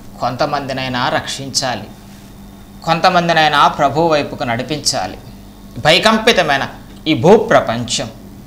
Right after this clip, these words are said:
దేవునిలో మాత్రమే భయము లేకుండా జీవించగలదు. ఆ దిశగా నీవు అడుగులు వేయాలని దేవుడు మరికొంతకాలం నీకు నాకు దయచేసి ఉంటున్నాడు. ప్రియులారా, ఈ దినం కీర్తనల గ్రంథంలో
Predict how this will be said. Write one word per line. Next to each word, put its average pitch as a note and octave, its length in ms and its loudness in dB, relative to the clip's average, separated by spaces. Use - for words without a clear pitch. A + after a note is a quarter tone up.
దేవునిలో E3 580 4
మాత్రమే F3 720 2
భయము C#3 380 0
లేకుండా B2+ 540 0
జీవించగలదు. A#2 880 -6
ఆ B2 60 0
దిశగా B2+ 580 -4
నీవు C3 180 -4
అడుగులు F3 340 2
వేయాలని A#2 680 -2
దేవుడు C3 360 -6
మరికొంతకాలం C3 880 -2
నీకు C3+ 280 -6
నాకు A2+ 400 -6
దయచేసి A2 600 -6
ఉంటున్నాడు. A2 460 -12
ప్రియులారా, G3 320 4
ఈ G3 140 4
దినం C#3 420 0
కీర్తనల C#3 520 0
గ్రంథంలో A#2 540 -4